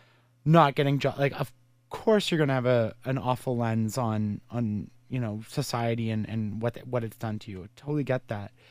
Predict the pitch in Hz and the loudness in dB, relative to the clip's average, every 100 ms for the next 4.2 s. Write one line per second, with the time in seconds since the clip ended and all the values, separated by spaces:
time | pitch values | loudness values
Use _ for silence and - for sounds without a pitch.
0 | - - _ _ _ _ _ _ _ _ | -20 -20 _ _ _ _ _ _ _ _
1 | 175 185 185 165 - - - _ - 143 | 6 8 8 6 0 -14 -20 _ 0 6
2 | 156 151 185 196 156 - - - 135 170 | 10 10 10 8 4 -10 -20 -14 -2 2
3 | 151 156 139 139 131 120 113 - 143 - | 2 2 2 2 2 0 0 0 -2 0
4 | 175 | 2